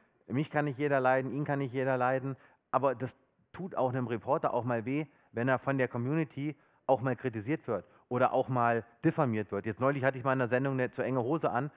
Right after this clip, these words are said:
da war ich für die Hälfte der Community fett. Also ich bin jetzt vielleicht nicht dünn, aber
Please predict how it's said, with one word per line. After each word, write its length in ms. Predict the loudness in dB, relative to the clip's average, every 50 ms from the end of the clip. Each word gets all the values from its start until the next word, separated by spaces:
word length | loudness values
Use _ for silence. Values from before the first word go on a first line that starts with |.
| -16 -8 -2
da 120 | 0 4
war 140 | 6 6 6
ich 80 | 4 2
für 100 | -2 -2
die 80 | 0
Hälfte 220 | 0 0 0 0 -2
der 60 | -2
Community 420 | 0 -2 -2 -2 -2 -2 -4 -4
fett. 260 | 0 2 0 0 0 -6 _ _ _ _ -4
Also 180 | -2 -2 -2 -2
ich 280 | -4 -8 -16 -8 0
bin 120 | 4 6 6
jetzt 100 | 8 8
vielleicht 260 | 10 8 8 8 6
nicht 120 | 2 0 0 -4 -14 -14 -16 2 8 10
dünn, 220 | 12 12 10 8 -2 -8 -2 4
aber 300 | 6 8 8 8 8 6